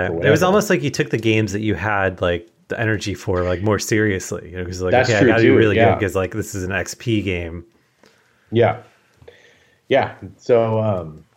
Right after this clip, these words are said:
Speaker 1: yeah,
Speaker 2: But
Speaker 1: I was
Speaker 2: yeah.
Speaker 1: always a big fan of that
Speaker 2: But yeah, so to, I guess,
Speaker 1: system.
Speaker 2: close out Wild Rift, like, it's, um, really good, really fun. Uh, the tutorial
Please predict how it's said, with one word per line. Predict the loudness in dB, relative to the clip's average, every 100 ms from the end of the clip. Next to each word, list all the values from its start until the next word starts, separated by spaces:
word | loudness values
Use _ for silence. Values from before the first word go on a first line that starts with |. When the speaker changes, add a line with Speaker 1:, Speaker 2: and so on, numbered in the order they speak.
| _ _
Speaker 1:
yeah, | -4 -2
Speaker 2:
But | -4
Speaker 1:
I |
was | -2
Speaker 2:
yeah. |
Speaker 1:
always | -2 -2
a |
big | -6 -14 _
fan | -12 -10 -10 -10
of | -8 -6 -8 -12 -16 -4
that | 0 0 -2 -6 -20 _ _
Speaker 2:
But | -2
yeah, | 0
so | 0 2 0
to, | 2 4
I | 4
guess, | 4 0
Speaker 1:
system. |
Speaker 2:
close | 2 0 2
out | 2
Wild | 2 0 2
Rift, | 0 0
like, | -2
it's, | 0 0
um, | 0 0 -2 -8 _ _ _ _ _ _ _ -18 -2
really | 2 4
good, | 2 4
really | 4 2
fun. | 2 2 0 -2 -10 -20 -20 _
Uh, | -4 0
the | 0
tutorial | 0 -4 -6 -2 2 4 4 4 4 2 -2 -6